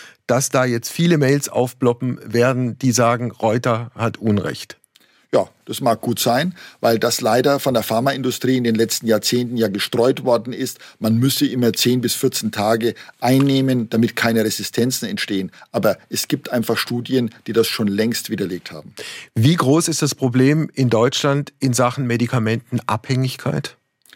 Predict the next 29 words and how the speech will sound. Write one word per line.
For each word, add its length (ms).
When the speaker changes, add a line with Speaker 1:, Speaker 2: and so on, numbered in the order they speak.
Speaker 2:
Das 160
ist 180
wesentlich 460
größer, 360
als 200
es 100
eigentlich 380
zugegeben 580
wird. 240
Äh, 240
man 160
geht 280
davon 280
aus, 320
dass 260
jeder 380
Arzt 400
heute 240
in 140
der 100
Praxis 500
mindestens 1000
einen 480
Patienten 520
pro 160
Tag 320
sieht, 260
der 120
wirklich 440